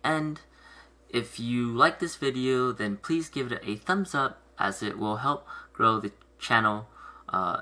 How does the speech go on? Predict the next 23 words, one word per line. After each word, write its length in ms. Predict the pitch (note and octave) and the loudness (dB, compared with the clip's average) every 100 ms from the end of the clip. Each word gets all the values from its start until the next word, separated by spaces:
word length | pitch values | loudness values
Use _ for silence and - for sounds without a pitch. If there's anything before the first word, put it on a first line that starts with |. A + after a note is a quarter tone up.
| - | -6
immensely. 680 | G#2 B2 D#3 - D#3+ D#3+ E3 - - - - - - - - - - | -2 -2 -2 -4 -2 -2 -4 -14 -20 -20 -20 -20 -16 -18 -18 -16 -6
If 180 | A2 - | -6 -4
you 100 | A#2+ | 0
have 200 | A#2 A2 | 0 0
any 480 | - B2 A#2+ A#2+ A#2 - - - - - | -2 0 0 -2 -4 -12 -20 -20 -10 0
uh, 180 | F#2 | 2
comments 760 | F#2+ - C3+ C3 B2+ B2 B2 - - - | 2 4 4 4 -2 -4 -10 -16 -16 -12
or 260 | F#2+ F#2+ | -6 -6
questions 640 | - B2 A#2 A#2 A2 A2+ G2 | -2 -2 -2 -6 -6 -6 -4
or 140 | G2 | -2
any 140 | G2+ | -2
concerns, 720 | G2 G2 G2 - D#3+ D#3+ D#3 - | -4 -6 -6 -2 0 0 -6 -6
then 300 | G#2+ G#2+ G#2 - - - | -2 -2 -2 -8 -20 -8
please 320 | - F#3 F#3 | 0 0 2
leave 180 | D3+ D3 | 0 0
them 200 | C#3+ C3 | -2 0
down 220 | A2 G#2+ | 4 4
below 480 | G#2 A2+ D3+ A#2+ G#2+ | 4 6 8 8 6
in 100 | - | -2
the 80 | G2+ | -4
video, 480 | G2 B2 A2 F#2 F2+ - - - - - - - _ - | -2 -2 0 0 -2 -10 -18 -18 -18 -20 -20 -20 _ -2
and 420 | - A2 A2 G#2 - | 4 8 8 6 12
I'll 680 | G#2+ G#2+ G#2+ A2 G#2+ G2+ | 12 12 12 8 2 -2